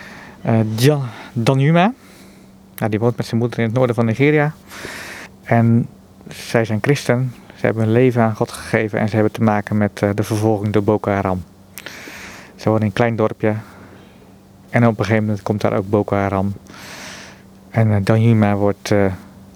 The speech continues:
verminkt. Ernstig verminkt. Voor dood achtergelaten. Ze dachten dat hij dood was. Nou, dat blijkt dan, eh, niet het geval te zijn.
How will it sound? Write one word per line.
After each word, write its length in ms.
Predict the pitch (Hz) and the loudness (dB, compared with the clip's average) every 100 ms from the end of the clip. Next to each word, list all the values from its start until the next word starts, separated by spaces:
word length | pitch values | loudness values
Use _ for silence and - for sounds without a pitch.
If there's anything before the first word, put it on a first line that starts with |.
| - - - - - - - - - - - - - - - | -20 -20 -20 -20 -20 -20 -20 -20 -20 -20 -20 -20 -20 -20 -12
verminkt. 800 | - 120 123 143 170 - - - - - - - - | -2 0 2 2 2 -2 -10 -12 -20 -20 -20 -20 -14
Ernstig 380 | - 147 - 135 | -2 0 0 -4
verminkt. 420 | - 123 120 156 | 0 2 2 0
Voor 160 | - 117 | 0 0
dood 220 | 123 135 | 2 0
achtergelaten. 600 | - - 131 123 120 127 | -2 -2 0 2 0 -2
Ze 60 | 110 | -4
dachten 240 | 110 - | -4 -2
dat 100 | 107 | -2
hij 100 | 104 | 0
dood 220 | 98 104 | 2 0
was. 320 | - 107 - - - - - - - - - - - - - | 0 -4 -4 -18 -20 -20 -18 -18 -18 -18 -18 -20 -20 -20 -10
Nou, 120 | - 104 | -2 0
dat 140 | 101 | 0
blijkt 260 | 110 107 - | 0 0 0
dan, 200 | 107 107 | 0 2
eh, 160 | 104 | 2
niet 200 | 101 120 | 2 2
het 100 | 131 | 0
geval 300 | - 104 113 | 0 0 0
te 100 | 110 | -2
zijn. 380 | 104 110 107 104 | 0 0 0 -2